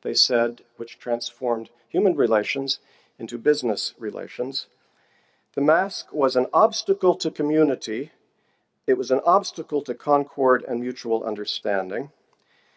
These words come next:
And regarding the psyche, the mask was a discovery,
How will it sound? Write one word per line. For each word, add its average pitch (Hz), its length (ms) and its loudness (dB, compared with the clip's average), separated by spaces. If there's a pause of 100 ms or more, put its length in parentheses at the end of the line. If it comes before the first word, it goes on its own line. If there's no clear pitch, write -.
(200)
And 139 140 2
regarding 208 440 6
the 170 60 -2
psyche, 151 540 0
the 139 100 -2
mask 139 420 2
was 143 200 2
a 143 40 0
discovery, 143 960 0